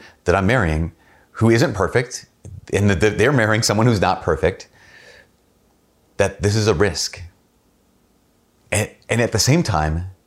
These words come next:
there's something so powerful, something so beautiful about this,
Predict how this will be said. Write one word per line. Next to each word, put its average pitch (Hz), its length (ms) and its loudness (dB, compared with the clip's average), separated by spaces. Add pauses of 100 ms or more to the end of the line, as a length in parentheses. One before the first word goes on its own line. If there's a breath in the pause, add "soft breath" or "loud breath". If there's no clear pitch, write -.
(1040)
there's 101 160 2
something 131 380 0
so 104 240 0
powerful, 110 500 2
something 110 280 0
so 101 120 0
beautiful 78 960 0
about 80 560 -2
this, - 480 -4